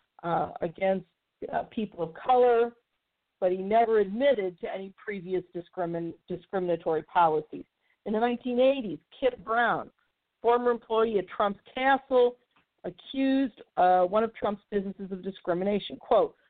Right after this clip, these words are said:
"When Donald and Ivana came to the casino, the bosses would order all the black people off the floor. It was the eighties. I was a teenager, but I remember they put us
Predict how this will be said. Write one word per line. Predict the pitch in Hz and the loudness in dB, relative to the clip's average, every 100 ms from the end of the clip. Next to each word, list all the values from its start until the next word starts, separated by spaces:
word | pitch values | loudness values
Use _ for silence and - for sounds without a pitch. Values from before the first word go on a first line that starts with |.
| _ | _
"When | 180 180 | -10 -6
Donald | 202 214 269 285 | 0 0 2 0
and | 247 | -2
Ivana | 220 196 214 214 214 | -2 0 0 0 -4
came | 233 196 | -8 -8
to | 185 | -6
the | 185 | -6
casino, | 190 - 240 233 | -8 -6 -4 0
the | 220 | 0
bosses | 175 190 214 214 190 | 2 2 2 0 -12
would | 185 | -4
order | 185 185 180 - | 2 2 0 0
all | 196 214 | 0 2
the | 202 | 0
black | - 185 196 - | -2 -2 -2 -8
people | - 226 220 208 - - _ | -18 -8 -4 -4 -6 -20 _
off | 190 202 202 - | 2 4 2 -10
the | |
floor. | 196 214 196 160 - _ _ | -8 0 2 2 -2 _ _
It | 180 | -4
was | 180 | -4
the | 180 190 | -4 -4
eighties. | 196 214 226 214 | -4 -2 -6 -8
I | - | -4
was | 160 160 | -4 -6
a | 170 | -10
teenager, | - 220 214 208 208 | -6 -4 -2 -2 -2
but | 170 160 | -2 -2
I | |
remember | 147 156 160 180 190 208 | 0 -2 -2 -2 2 2
they | 208 170 | 2 0
put | 170 | -6
us | 180 | -10